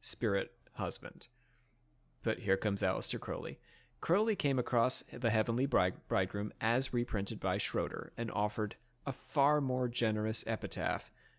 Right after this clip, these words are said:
for our episode to close with. So this is the last word on Craddock for us today.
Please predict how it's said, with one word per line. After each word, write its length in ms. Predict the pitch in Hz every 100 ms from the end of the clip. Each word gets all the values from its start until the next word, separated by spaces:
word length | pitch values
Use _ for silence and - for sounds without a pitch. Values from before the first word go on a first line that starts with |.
| _
for 240 | - 107 104
our 160 | 101
episode 520 | 92 101 95 101 90
to 120 | - 101
close 420 | - 90 87 -
with. 200 | - -
So 200 | - -
this 240 | - -
is 100 | 127
the 120 | 120 107
last 300 | 104 98 -
word 300 | 92 90 -
on 200 | 95 90
Craddock 360 | - 92 104
for 140 | - 98
us 140 | -
today. 380 | - - - 101